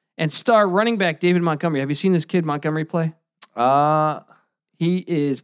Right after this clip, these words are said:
Speaker 1: money in the bank, dude.
Speaker 2: not remembering off the top of my head, but I, I remember they had playmakers all over the place
Speaker 1: Dude,
Speaker 2: last year.
Speaker 1: they,
Speaker 2: So.
Speaker 1: I mean, they did lo-, lose, uh, Lazard at wide receiver, who was a beast. He's in the N F L now.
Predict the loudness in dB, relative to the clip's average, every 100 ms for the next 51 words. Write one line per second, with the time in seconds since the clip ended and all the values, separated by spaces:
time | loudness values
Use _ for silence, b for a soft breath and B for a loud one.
0 | _ -6 -2 0 0 -2 -4 -4 -8 -8
1 | -8 -4 -4 0 0 2 0 0 0 -2
2 | -4 -4 -2 0 0 -2 0 -2 -2 -4
3 | -6 -6 -8 -6 -6 -6 -4 -4 -4 -6
4 | -4 -6 -6 -4 -2 -2 -4 -6 -2 0
5 | 0 -2 -6 -14 -6 -4 -2 -2 -2 0
6 | 0 2 2 0 -4 -8 -2 0 0 -2
7 | -2 -2 0 0 0 -4 -4 -4 -4 -4
8 | -4 -6 -6 -6 -8 -8 -6 -6 -8 -6
9 | -6 -8